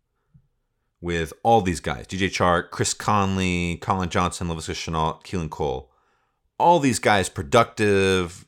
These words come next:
you know, they're taking turns, having big games.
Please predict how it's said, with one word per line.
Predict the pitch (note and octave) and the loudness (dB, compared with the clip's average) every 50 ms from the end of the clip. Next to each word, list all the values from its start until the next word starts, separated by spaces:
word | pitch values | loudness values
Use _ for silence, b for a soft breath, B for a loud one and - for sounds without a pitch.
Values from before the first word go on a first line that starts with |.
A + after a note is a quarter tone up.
| _ _ | _ _
you | - F#2 | -10 -8
know, | E2+ E2 D#2+ D#2 | -6 -4 -4 -2
they're | D#2 D#2 | -4 -4
taking | D2+ - - A2 - - G2 F2+ - | -4 -4 -6 -4 -4 -4 -6 -6 -4
turns, | - - A2+ G2+ G2 F#2+ F#2 F#2 F#2 F#2 F2+ F2+ E2 E2 | -2 0 2 2 4 4 4 2 2 0 0 -2 -4 -4
having | F#2+ F#2+ F2 F2 E2 | -4 -4 -4 -4 -4
big | D2+ F2+ D#2+ D2+ D2 | -4 -6 -6 -6 -2
games. | F#2 F#2+ F#2+ F#2 F#2 F2+ F2+ F2+ F2+ F2 F2 D#2+ - - | -2 0 2 2 2 2 2 0 0 -2 -4 -6 -8 -12